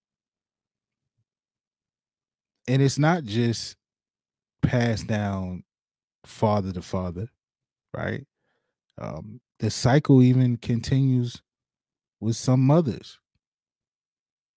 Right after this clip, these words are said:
to their sons. I mean, how many times are you, have, have you been in a store, right? Or mall,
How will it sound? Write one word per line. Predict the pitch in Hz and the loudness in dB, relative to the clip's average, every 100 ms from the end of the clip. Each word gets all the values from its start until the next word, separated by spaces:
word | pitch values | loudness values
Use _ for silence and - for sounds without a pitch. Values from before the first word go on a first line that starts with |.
| _ _ _ _ _ - | _ _ _ _ _ -4
to | 113 | -2
their | 101 90 | -2 -4
sons. | - 90 90 _ _ _ _ _ _ _ _ _ _ _ _ _ _ _ - | -10 -12 -16 _ _ _ _ _ _ _ _ _ _ _ _ _ _ _ -4
I | |
mean, | 113 151 | 2 6
how | 160 | 6
many | 156 | 6
times | 147 147 139 120 | 4 2 2 2
are | 120 | 2
you, | 113 104 | 0 -2
have, | 110 110 107 | -4 -4 -6
have | 107 113 | -4 0
you | 123 | 0
been | 120 113 | 2 4
in | 113 | 4
a | |
store, | 101 - 101 - - _ _ _ | 0 -4 -4 -4 -14 _ _ _
right? | - 80 80 117 - _ _ _ _ _ _ _ _ _ _ _ - | -14 -12 -12 -14 -20 _ _ _ _ _ _ _ _ _ _ _ -10
Or | 92 | -2
mall, | 104 98 85 78 | 0 0 0 -8